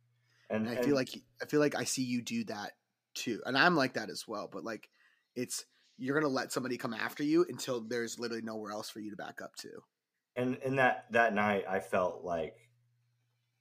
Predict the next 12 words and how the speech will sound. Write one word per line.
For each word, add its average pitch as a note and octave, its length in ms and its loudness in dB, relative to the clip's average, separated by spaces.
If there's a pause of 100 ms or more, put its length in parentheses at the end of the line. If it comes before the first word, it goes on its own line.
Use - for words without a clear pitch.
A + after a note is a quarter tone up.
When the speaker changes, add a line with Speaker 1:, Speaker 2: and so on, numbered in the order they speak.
(220)
Speaker 1:
I, G2+ 100 2
I G2 140 0
remember, G2+ 420 2
like, D#2+ 420 -2 (1300)
"Why F#2 240 0
is G2+ 160 2
this F#2+ 160 -4
person F2 400 -4
treating D#2+ 320 -8
me C#2 140 -8
like - 200 -14
this?" - 320 -14